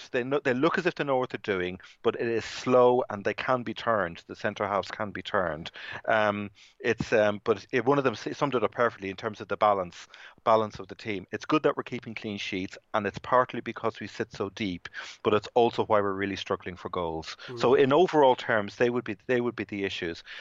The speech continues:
Speaker 1: One of the other reasons they're not scoring many goals, and this again is partly Cameron and Luongo in midfield,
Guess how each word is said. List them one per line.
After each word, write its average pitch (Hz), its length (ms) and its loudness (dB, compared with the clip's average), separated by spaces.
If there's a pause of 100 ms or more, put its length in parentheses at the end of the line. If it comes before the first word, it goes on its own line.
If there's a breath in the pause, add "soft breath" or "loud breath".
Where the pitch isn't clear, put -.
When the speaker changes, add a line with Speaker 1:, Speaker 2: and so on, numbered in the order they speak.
(360 loud breath)
Speaker 1:
One 147 140 4
of 214 80 6
the 185 180 4
other 170 140 0
reasons 139 300 -2
they're 120 100 -2
not 131 220 -2
scoring 120 320 2
many 107 180 0
goals, 95 420 0
and 101 120 -6
this 120 260 -2
again 127 200 2
is 107 100 -8
partly 135 340 0
Cameron 113 460 -4
and 101 80 -16
Luongo 101 420 -4
in 92 80 -8
midfield, 92 400 -2